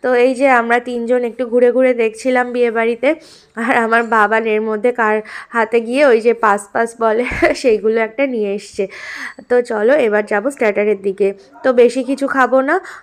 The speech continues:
আহ, এই যে একটু পকোড়া নিয়ে নিয়েছিলাম, তারপর একটু ফুচকা নিয়েছিলাম। তো এবার আমরা বসে পড়েছি মেইন কোর্সের জন্য।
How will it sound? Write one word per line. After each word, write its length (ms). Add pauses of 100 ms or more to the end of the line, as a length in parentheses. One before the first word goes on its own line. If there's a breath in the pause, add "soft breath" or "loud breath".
আহ, 320
এই 140
যে 80
একটু 180
পকোড়া 420
নিয়ে 240
নিয়েছিলাম, 560 (300 loud breath)
তারপর 200
একটু 160
ফুচকা 440
নিয়েছিলাম। 640
তো 80
এবার 300
আমরা 240
বসে 280
পড়েছি 360
মেইন 280
কোর্সের 440
জন্য। 340